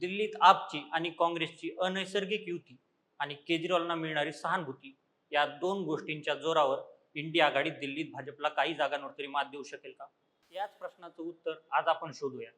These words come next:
नमस्कार, मी श्रेयश खरात आणि कॅमेरावर आहेत साक्षात सावंत. दिल्लीत कोणाची ताकद किती हे पाहण्याआधी आपण दिल्लीतील लोकसभा मतदारसंघाची थोडक्यात माहिती घेऊ.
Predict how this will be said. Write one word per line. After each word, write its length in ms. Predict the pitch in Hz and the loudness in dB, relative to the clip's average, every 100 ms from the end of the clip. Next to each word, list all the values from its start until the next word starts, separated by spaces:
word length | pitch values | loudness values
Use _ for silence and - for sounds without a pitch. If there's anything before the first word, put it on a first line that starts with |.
| _ 147 | _ -10
नमस्कार, 480 | 151 156 - 151 | -6 -6 4 4
मी 120 | 147 139 | 4 -4
श्रेयश 320 | 151 165 160 | 0 0 -2
खरात 180 | 147 143 - | -2 -2 -2
आणि 160 | 131 135 135 | -8 -6 -2
कॅमेरावर 340 | 147 147 139 | 0 2 2
आहेत 260 | 135 147 - | 2 0 -4
साक्षात 460 | 135 - 143 143 | -4 -2 -4 -4
सावंत. 240 | - 110 104 _ _ _ _ _ _ _ - | -8 -12 -12 _ _ _ _ _ _ _ -6
दिल्लीत 380 | 180 214 240 - | -2 -2 -4 -2
कोणाची 340 | 214 220 220 220 | 2 2 2 2
ताकद 260 | 190 190 185 202 | 2 2 -4 -6
किती 260 | - 147 151 - | -8 -12 -14 -8
हे 60 | 185 | 2
पाहण्याआधी 540 | 180 170 165 156 143 | 6 8 8 4 4
आपण 240 | 131 - - _ _ 127 | 0 -2 -14 _ _ -8
दिल्लीतील 460 | 160 170 165 175 | -4 -4 -4 -6
लोकसभा 420 | 156 156 - 165 | -6 -4 -2 0
मतदारसंघाची 720 | 165 143 139 135 135 135 131 160 - | 0 -2 -4 -6 -8 -10 -10 -14 -6
थोडक्यात 320 | 135 135 123 | -4 -4 -6
माहिती 220 | 117 - | -16 -18
घेऊ. 140 | _ | _